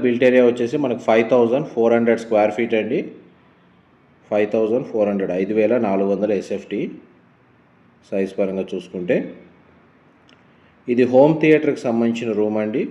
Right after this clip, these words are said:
మీరు ఇప్పుడు వీడియోలో చూస్తుంది. మనకు టూ విండోస్ ప్లేస్‌మెంట్ కవర్ చేస్తున్నాను.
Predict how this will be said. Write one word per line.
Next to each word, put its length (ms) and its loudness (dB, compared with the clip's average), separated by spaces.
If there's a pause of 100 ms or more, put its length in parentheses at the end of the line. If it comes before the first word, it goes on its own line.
(140)
మీరు 160 -6
ఇప్పుడు 260 -6
వీడియోలో 400 0
చూస్తుంది. 440 -6 (840)
మనకు 240 -8
టూ 140 -2
విండోస్ 340 0
ప్లేస్‌మెంట్ 460 -2
కవర్ 320 2
చేస్తున్నాను. 520 -4